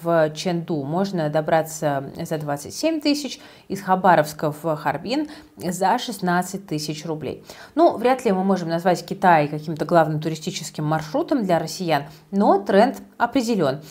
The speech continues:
Количество перелетов, э, будет расти, особенно с учетом того, что в другие страны мира россиянам перемещаться сейчас, э, не так-то просто, вы и сами понимаете,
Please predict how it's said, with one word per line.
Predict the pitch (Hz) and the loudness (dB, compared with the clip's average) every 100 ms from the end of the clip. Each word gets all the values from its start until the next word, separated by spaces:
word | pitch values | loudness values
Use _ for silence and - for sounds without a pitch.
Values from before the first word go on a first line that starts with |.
| - | -10
Количество | - 208 196 190 | 0 0 0 -2
перелетов, | 196 180 196 294 247 - - | 0 2 4 4 0 -4 0
э, | 170 160 156 | 4 6 4
будет | 185 160 | 0 -4
расти, | - 151 - 247 302 - - - | -4 -4 -2 0 0 -4 -18 -12
особенно | - 175 220 220 | -10 -4 -2 -2
с | 196 | -4
учетом | 196 180 185 | -6 -8 -2
того, | 165 165 | 0 0
что | 190 - 170 156 | -4 -2 -2 -2
в | |
другие | 151 147 214 | -4 -6 -6
страны | 240 202 202 180 | -4 0 2 2
мира | 180 196 | 0 -2
россиянам | 160 151 160 165 185 180 175 - | -4 -6 -4 -2 0 -2 -6 -8
перемещаться | 175 160 156 151 175 175 170 | -2 -2 -2 -2 -2 -2 -10
сейчас, | 151 - 170 165 - - _ | -8 -2 -2 -4 -18 -20 _
э, | 156 151 147 151 | -6 -2 0 0
не | 208 | 2
так-то | 185 151 151 | 2 0 -4
просто, | 151 214 - | -6 -4 -4
вы | 165 185 | -2 -4
и | |
сами | - 160 175 165 - - | -2 -2 -2 -6 -14 -8
понимаете, | - 170 160 151 156 156 170 | -2 0 2 2 0 0 -4